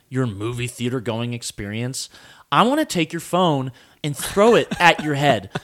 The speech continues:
<laughs> okay? I hate that shit. I hate it so much. And people, like, don't turn their brightness down, and they keep their, they keep the, they don't put their phone on vibrate.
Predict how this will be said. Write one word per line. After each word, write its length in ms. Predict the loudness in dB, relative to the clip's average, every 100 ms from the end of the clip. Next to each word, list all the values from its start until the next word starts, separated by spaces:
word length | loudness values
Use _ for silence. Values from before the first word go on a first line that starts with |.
| _ _
<laughs> 340 | _ _ _ 0
okay? 480 | 4 6 6 4 -2 -20 _ _ _ _ 0
I 120 | 2
hate 320 | 6 4 6
that 180 | 2 2
shit. 320 | 0 -2 -2 0
I 80 | 0
hate 300 | 4 6 6
it 120 | 4
so 340 | 4 6 4
much. 480 | 4 2 0 -4 -10 -16 _ _ _ _ _
And 200 | 0 0
people, 320 | 0 -2 2
like, 240 | 2 0 2
don't 260 | 2 2
turn 220 | 0 -2 0
their 120 | 0
brightness 500 | 4 6 4 0 -2
down, 440 | 0 2 4 2
and 180 | -2 -2
they 100 | -2
keep 380 | -4 -6 -6 0
their, 260 | 0 0
they 140 | -2 -4
keep 380 | -6 -8 -8 0
the, 260 | 2 2
they 160 | 0 0
don't 400 | 2 2 0 -2
put 180 | -2 0
their 100 | -2
phone 300 | 0 0 0
on 160 | -2
vibrate. 720 | -2 2 2 4 2 2 0